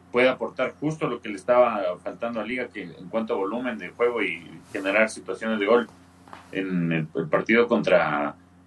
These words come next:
contra el equipo, el, el último partido de la fase de grupos de la Copa Sudamericana, generó como,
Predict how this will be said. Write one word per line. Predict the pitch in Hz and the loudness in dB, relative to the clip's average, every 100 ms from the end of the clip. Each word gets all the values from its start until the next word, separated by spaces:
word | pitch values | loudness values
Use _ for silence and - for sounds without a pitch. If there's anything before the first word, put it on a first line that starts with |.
| _ - | _ -6
contra | 101 90 | -4 -2
el | 90 | 0
equipo, | 82 - 110 113 98 87 80 80 76 | -2 -2 0 4 4 4 4 2 0
el, | 67 71 - | -8 -8 -4
el | 92 | -2
último | 107 110 107 | 0 2 2
partido | - - 107 | 2 2 2
de | 107 | 2
la | - | 2
fase | 107 117 | 0 0
de | 95 | -4
grupos | 95 107 113 | -4 -6 -4
de | 101 | -2
la | 90 | -4
Copa | - 110 | -4 -4
Sudamericana, | 101 90 85 - 113 104 | -2 -2 -4 -2 -2 -2
generó | 104 113 | 0 0
como, | 131 | 2